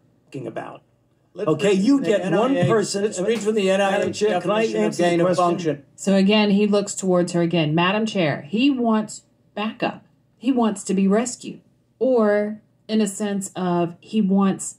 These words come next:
Speaker 3: strength behind him because his strength is gone. Now, prior, Doctor Fauci, he didn't need the strength of the people in the room because he had it kind of hidden. And I mean hidden in the sense of,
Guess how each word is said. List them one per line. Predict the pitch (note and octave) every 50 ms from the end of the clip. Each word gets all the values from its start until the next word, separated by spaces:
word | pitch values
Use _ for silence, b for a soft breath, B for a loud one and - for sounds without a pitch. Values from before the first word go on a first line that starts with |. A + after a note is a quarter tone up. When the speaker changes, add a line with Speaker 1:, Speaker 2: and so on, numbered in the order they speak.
| _ _ _ _ _
Speaker 3:
strength | - - - - - - G#3 G#3 A3 A3+ A3 G#3+ - G3
behind | G3 F3+ D#3+ E3+ G3+ G#3 G#3+ G3+
him | F#3+ F3
because | F3 E3+ E3 - F#3+ D#3+ -
his | F3+ F#3 F3
strength | - - - F#3+ F3 E3 E3+ E3 -
is | D#3+ D3 D3
gone. | - - D#3 C#3+ C#3 C3 A#2+ A2+ - - _ _ _ _ -
Now, | F#3+ F#3 F#3+
prior, | F#3+ - - A3 A3+ A3+ A#3 A#3 A3+ G3 D#3+ D3 C#3+ D3+ E3 - - _ _ _ -
Doctor | - F3 D#3+ E3 F3 E3
Fauci, | - E3 C#3+ C3+ C3+ C3+ - - - - - _ _ _ _ _
he | - - G#3 A3
didn't | A3 A3+ A3+ G#3+ A3+ G#3
need | G3 G3+ G3+ G3+ G3+ F#3+ F#3+
the | F#3
strength | E3+ - - - F3+ E3+ E3+ E3+ E3+
of | E3+ D#3+
the | D#3+
people | D3+ - E3+ E3 E3 E3 D#3 D3
in | C#3+ - D#3 D#3
the | D3 C#3+
room | C#3+ D3 D3 C#3 A#2+ A#2 C#3+ - - - -
because | D3+ C#3 - D#3 C#3+ C#3+
he | E3 E3 D#3+
had | - - D3+ D3+ D3
it | C#3+ C#3+ C#3+ - - _ _ _ _ _
kind | - - F3 E3 E3
of | E3 D#3+ D#3 D3 D3 - - _ _ _ _
hidden. | - - F#3+ F3 C#3 - E3 C#3+ - _ _ _ _ _ _ -
And | F3+ E3+
I | E3+ E3+
mean | F#3 F#3 F#3 F3+
hidden | E3+ - G3 G#3 G#3+ G#3+ G#3
in | G3 F#3+ F#3
the | F3 E3
sense | - - F3 E3+ E3 E3 D#3+ D#3+ -
of, | D#3+ D#3 D#3 D#3 D3+ D#3 -